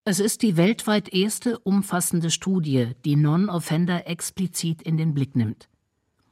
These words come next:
Die Charité nennt sie verhaltensabstinente Pädophile oder Nicht-Übergriffstäter. Die Studie ist nur möglich dank der ärztlichen beziehungsweise therapeutischen Schweigepflicht,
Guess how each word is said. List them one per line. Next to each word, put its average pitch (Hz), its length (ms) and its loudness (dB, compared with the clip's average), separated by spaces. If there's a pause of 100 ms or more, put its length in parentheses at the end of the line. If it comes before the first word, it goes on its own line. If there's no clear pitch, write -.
(200)
Die 147 80 2
Charité 147 560 0
nennt 190 240 2
sie 165 400 0
verhaltensabstinente 147 1600 0
Pädophile 143 720 0 (180)
oder 143 380 0 (280)
Nicht-Übergriffstäter. 165 1400 2 (1000)
Die 196 80 4
Studie 247 400 4
ist - 220 -2
nur 226 100 6
möglich 233 560 4
dank 202 240 2
der 180 120 0
ärztlichen 190 720 0
beziehungsweise 165 800 0
therapeutischen 165 800 0
Schweigepflicht, 147 800 -2